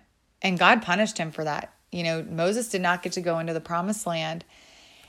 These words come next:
And I could see in my own life that there have been times within ministry and within things where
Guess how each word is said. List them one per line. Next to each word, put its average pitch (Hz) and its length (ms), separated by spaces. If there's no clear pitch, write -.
And 196 140
I 196 140
could 196 380
see 233 460
in 185 140
my 180 200
own 202 360
life 202 300
that 180 140
there 185 180
have 208 100
been 180 200
times 180 580
within 175 400
ministry 185 540
and 170 100
within 175 340
things 175 440
where 165 400